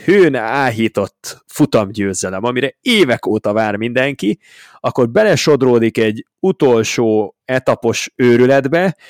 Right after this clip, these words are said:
és megint a huszonnyolcadik hely lesz az osztály része. Az ő sorsa emiatt tragikus erről a vasárnapról, és ez, ez már nem az a kategória, ami csak így megvonom a vállamat, és megyek tovább. És ugye tovább nehezíti a helyzetüket,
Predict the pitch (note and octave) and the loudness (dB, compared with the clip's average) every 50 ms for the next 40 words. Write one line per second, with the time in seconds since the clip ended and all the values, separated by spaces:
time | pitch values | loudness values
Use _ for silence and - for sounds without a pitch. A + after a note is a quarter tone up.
0 | - - _ _ _ C#3 B2+ - - F3 D3+ B2+ B2 A2 A#2+ G#2+ A2+ G#2+ - - | -20 -20 _ _ _ -2 -2 0 0 0 0 0 0 0 0 0 0 0 -2 -2
1 | G2+ G2+ G2 F#2+ F#2+ F#2+ - - G2+ F#2 G2 F#2 - G2 F#2+ F2 F2+ F#2+ F#2 - | -2 -2 -2 -4 -4 -4 -4 -6 -6 -6 -6 -6 -4 -4 -4 -4 -4 -6 -8 -8
2 | - F#2+ - G2 F#2 - - G#2 F#2 E2+ G#2 - F#2 F#2+ - - - F2 - - | -8 -8 -8 -8 -8 -8 -8 -8 -8 -8 -8 -10 -10 -10 -10 -10 -10 -10 -12 -14
3 | _ - - _ _ - - - - D3 F3 G3 G#3 G3 - _ - - - C3 | _ -20 -20 _ _ -6 -4 0 2 4 4 4 4 2 0 _ -6 -2 2 2
4 | C3 C#3+ C#3 - - D3 D3 D#3+ D3 C#3 B2+ A2 G2+ - - A2 G#2 G#2+ G2+ F#2 | 4 4 2 2 2 2 2 2 2 2 2 2 0 0 -2 -2 -2 -2 -4 -6
5 | - G2 - - - G2 F#2 F#2 F#2+ F#2+ F#2+ F#2+ G2 G2 - - A2 G2+ G2 G2+ | -8 -8 -6 -4 -2 -2 -2 -2 -2 -4 -4 -4 -6 -6 -4 -4 -4 -4 -4 -4
6 | G#2 G2 - - G#2+ G#2+ B2 D3 E3 D#3+ - _ - _ _ _ _ _ _ - | -6 -6 -4 -2 -2 0 0 0 -2 -6 -10 _ -20 _ _ _ _ _ _ -6
7 | G2+ G#2 G#2+ G#2+ G#2+ A2+ C3 - - C3+ A#2+ - D#3 C3+ B2+ - C3+ B2+ C3 C#3 | -4 -2 -2 -2 -2 -2 -2 0 0 0 0 0 -2 -4 -2 -2 0 0 0 0
8 | C#3 C3+ A#2+ - G#2+ - - G#2+ - - G#2 F#2+ G2+ G2+ G2 F#2+ G2 F#2+ G2 G2 | 0 0 0 0 -2 0 -2 -2 -2 -2 -2 -2 0 -2 0 0 -2 -2 -2 -4
9 | G2+ G2 G#2 A2 - - G#2 - G#2 F#2+ F2+ G#2+ D#2 F2+ - _ A2+ G#2+ G#2+ G2+ | -4 -6 -8 -8 -10 -12 -8 -8 -8 -8 -8 -10 -16 -16 -18 _ -10 -8 -6 -4
10 | A2+ A2+ G#2+ G2+ G2 G2 G2+ G2 G2+ G#2 G#2 G2 G2+ G2 - F#2 - - G2 F#2 | -4 -4 -2 -4 -4 -4 -4 -2 -2 -2 -4 -4 -4 -6 -6 -6 -6 -6 -6 -6
11 | F#2 F2+ - - - F2 E2+ D#2+ D2+ - F#2+ - - A2 A2 G#2 - - A3 A#3 | -6 -8 -8 -8 -10 -10 -10 -12 -16 -14 -12 -12 -8 -6 -8 -4 0 0 2 2
12 | G3 A#2 G#2 G#2+ A2 G2+ A2 G#2+ G2+ - G#2+ G2+ - - G#2 F#2+ F2 F#2+ F#2+ F#2+ | 0 -2 -4 -6 -6 -6 -4 -4 -4 -4 -6 -6 -6 -6 -6 -6 -4 -4 -6 -6
13 | F#2+ - G#2 G2 - - G2+ - A2+ A#2 C3+ - | -6 -4 -4 -4 -4 -6 -6 -2 -2 -2 -2 -2